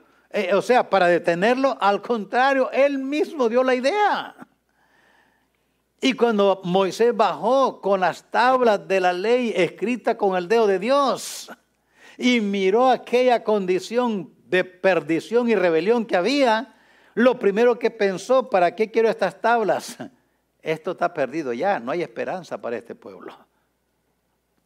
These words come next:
Todo han violado lo que Dios dijo. Él conocía lo que Dios había dicho. Las traía en la mano. Y cuando vio lo que estaba allí, eso es imposible, ya violaron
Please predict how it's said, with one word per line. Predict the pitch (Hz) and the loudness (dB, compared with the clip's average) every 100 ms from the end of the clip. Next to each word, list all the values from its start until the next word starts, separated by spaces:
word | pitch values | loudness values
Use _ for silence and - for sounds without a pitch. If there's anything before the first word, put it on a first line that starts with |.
| - | -2
Todo | 240 254 220 | 2 4 4
han | 233 214 | 2 2
violado | 208 196 208 220 208 | 0 2 2 2 2
lo | 180 175 | 0 0
que | 165 | 0
Dios | 180 175 | 0 0
dijo. | 185 180 | 0 0
Él | 196 | 0
conocía | 220 240 220 - 262 254 | 0 0 -2 -2 0 0
lo | 220 | 0
que | 190 | 0
Dios | 190 - | 0 0
había | 156 139 | -4 -2
dicho. | 160 277 - 220 208 - _ _ _ _ - | -2 -2 -2 -4 -6 -18 _ _ _ _ -6
Las | 190 220 - | 0 0 2
traía | 180 214 254 | 2 2 2
en | |
la | 220 | 2
mano. | 220 254 269 254 190 123 - _ _ _ _ _ _ _ | 2 2 2 2 2 0 -8 _ _ _ _ _ _ _
Y | - 247 | -2 0
cuando | 240 220 196 202 | 2 2 2 2
vio | 175 214 269 | 2 2 4
lo | 254 | 2
que | 247 | 0
estaba | 196 - 220 196 | -2 0 2 2
allí, | 202 277 | 2 0
eso | 247 220 | 0 0
es | |
imposible, | 220 226 240 233 285 285 233 | -2 0 -2 -2 -2 0 0
ya | 202 233 | 2 0
violaron | 233 220 233 233 208 | 0 0 2 0 -2